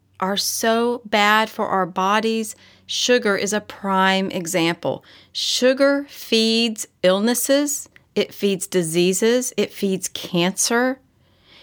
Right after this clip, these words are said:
It brings about inflammation. And the majority of the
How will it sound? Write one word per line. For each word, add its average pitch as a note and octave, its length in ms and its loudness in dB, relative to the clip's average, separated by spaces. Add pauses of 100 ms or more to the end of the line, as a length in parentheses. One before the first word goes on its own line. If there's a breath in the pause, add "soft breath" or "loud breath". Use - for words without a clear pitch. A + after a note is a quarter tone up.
(160 soft breath)
It A3+ 160 0
brings B3 460 2
about G#3 480 0
inflammation. G3 920 0 (360 loud breath)
And G3 160 0
the G3 60 2
majority G#3+ 760 2
of F#3 160 0
the F#3+ 120 -2